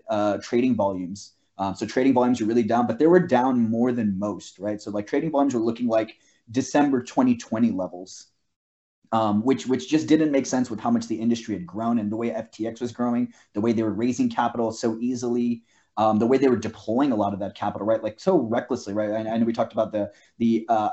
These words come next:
F T X Arena for the Miami Heat, that naming rights deal. Um, and you started to see some of these massive sponsorship deals. I mean, I was just, you know, uh, you know, everywhere you look, the M L B World Series, the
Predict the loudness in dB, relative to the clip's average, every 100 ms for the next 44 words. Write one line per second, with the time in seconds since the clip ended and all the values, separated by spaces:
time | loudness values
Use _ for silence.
0 | 0 -2 0 -2 0 0 2 2 2 -6
1 | -6 -4 -2 -2 0 0 -2 -4 -4 -2
2 | -2 -2 -4 -4 -8 _ -20 -20 -18 -14
3 | -14 -16 _ _ _ -2 0 2 2 2
4 | 4 6 6 4 -4 -2 0 2 2 0
5 | -2 -4 -2 -2 -4 -8 -8 -4 0 2
6 | 2 2 -2 -8 _ -10 -6 -6 -8 -12
7 | _ _ -4 -2 -2 -4 -4 2 6 6
8 | 6 4 2 2 -2 -2 0 2 4 4
9 | 4 2 0 0 2 2 0 -2 0 0